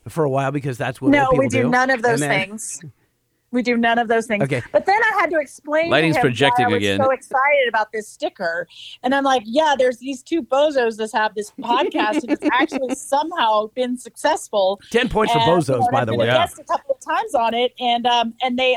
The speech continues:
Speaker 2: I've asked for stickers numerous times and they've never given me one.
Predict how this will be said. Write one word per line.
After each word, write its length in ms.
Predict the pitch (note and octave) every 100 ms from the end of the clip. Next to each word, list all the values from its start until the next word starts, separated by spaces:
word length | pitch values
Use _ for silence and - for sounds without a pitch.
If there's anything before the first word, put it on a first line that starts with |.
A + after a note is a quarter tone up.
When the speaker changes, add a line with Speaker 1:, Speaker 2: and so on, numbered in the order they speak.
| B3
Speaker 2:
I've 140 | B3
asked 300 | B3+ C4+ -
for 100 | C#4
stickers 460 | C4 E4+ E4+ D4+ A#3+
numerous 520 | C4 D4 E4+ F4+ D#4+
times 280 | - D#4+ C#4+
and 100 | B3+
they've 140 | A#3+
never 300 | A#3 A#3 C4
given 240 | A#3+ E4 C4
me 120 | F#3+
one. 200 | -